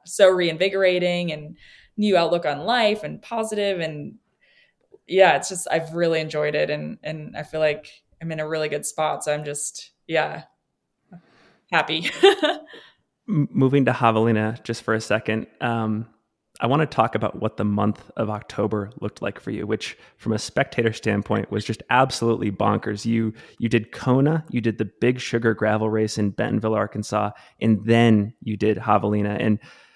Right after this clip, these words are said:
Speaker 2: you ha-, I mean, in my opinion, you had an amazing day. Like, you, you led the race, I think, for seventy miles. You still finished top five. It was your first,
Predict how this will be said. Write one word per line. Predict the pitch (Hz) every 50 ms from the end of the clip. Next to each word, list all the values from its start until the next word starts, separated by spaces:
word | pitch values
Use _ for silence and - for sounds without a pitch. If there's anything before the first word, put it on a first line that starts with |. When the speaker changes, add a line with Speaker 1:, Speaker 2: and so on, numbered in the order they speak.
| _ _ _ _ _
Speaker 2:
you | - 202 139
ha-, | 160 180 -
I |
mean, | 156 147 135 113 -
in | 139 131
my | 139 156 165
opinion, | 170 165 - 170 170 151 131
you | 156
had | 165 175 175
an | 160
amazing | 147 143 139 135 123 117 107
day. | 104 98
Like, | 85 - -
you, | - - 123 123 117
you | - - - 117 - _ _ _ _ -
led | 113 117 123 143 143
the | 127 123
race, | 123 120 120 120
I | 120
think, | 110 127 131 131
for | - 117
seventy | - - 117 117 123 120 117
miles. | 110 107 107 107 107 104 107 107 - - -
You | 110 110
still | - - - - 139 131
finished | 123 - - - 123 117 113 117 - -
top | - - - 113 - - -
five. | - 110 107 107 107
It | -
was | 113 104
your | 110 110
first, | - - 131 127 123 - -